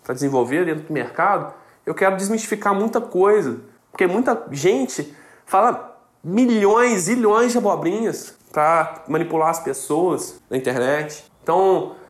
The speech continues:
vamos diluir alguns conceitos aqui, vamos continuar nesse processo, que eu tenho certeza absoluta que o sucesso que você quer chegar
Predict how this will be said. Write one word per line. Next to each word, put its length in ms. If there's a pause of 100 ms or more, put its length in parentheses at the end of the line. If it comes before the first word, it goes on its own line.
(140)
vamos 920
diluir 380
alguns 280
conceitos 580
aqui, 480 (360)
vamos 220
continuar 400
nesse 180
processo, 760 (220)
que 260
eu 120
tenho 140
certeza 340
absoluta 680 (300)
que 100
o 60
sucesso 680 (240)
que 100
você 260
quer 160
chegar 720